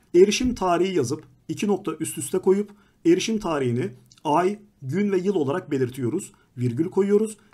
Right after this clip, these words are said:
ve bu sözlüğün internet adresini altı çizili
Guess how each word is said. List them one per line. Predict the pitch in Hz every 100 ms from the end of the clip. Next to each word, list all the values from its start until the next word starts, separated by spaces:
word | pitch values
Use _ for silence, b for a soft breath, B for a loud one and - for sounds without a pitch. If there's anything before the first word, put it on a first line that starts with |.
| -
ve | 190
bu | 226
sözlüğün | - 175 131 135 196 -
internet | 156 165 185
adresini | 143 127 110 110 156 185 b b -
altı | 147 147 202
çizili | 185 151 123 120